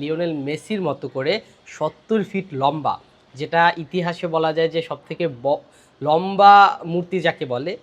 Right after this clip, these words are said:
লিওনেল মেসির আকৃতি তারা বানিয়েছে। যদিও সেটা নিয়ে আসলে সমালোচনা আছে যে লিওনেল মেসির মতো হয়নি, তবুও তারা এই যে লিওনেল মেসিকে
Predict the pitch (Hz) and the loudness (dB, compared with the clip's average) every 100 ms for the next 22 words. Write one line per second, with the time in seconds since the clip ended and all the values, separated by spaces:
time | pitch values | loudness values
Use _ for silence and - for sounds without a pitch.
0 | - 127 135 139 135 131 127 - 147 139 | -14 -8 -8 -6 -8 -10 -12 -8 -6 -6
1 | 143 - _ _ 135 - 143 131 143 143 | -10 -16 _ _ -4 -4 -12 -12 -8 -2
2 | 135 131 135 131 127 185 196 233 226 220 | 0 0 -2 -4 -6 -8 -4 -2 -2 -4
3 | 196 180 170 160 151 160 156 156 160 156 | -4 -4 -2 -2 -2 -6 -4 -2 -4 -4
4 | 156 139 135 143 139 139 143 143 131 135 | -4 -2 -4 -8 -6 -6 -6 -6 -8 -10
5 | 135 135 131 131 147 123 170 202 247 185 | -12 -10 -8 -6 -6 -6 -6 -4 -2 -2
6 | - - _ _ - 214 208 240 233 208 | -4 -10 _ _ 2 4 4 2 2 0
7 | 175 185 208 202 196 220 | 2 2 2 0 -4 -6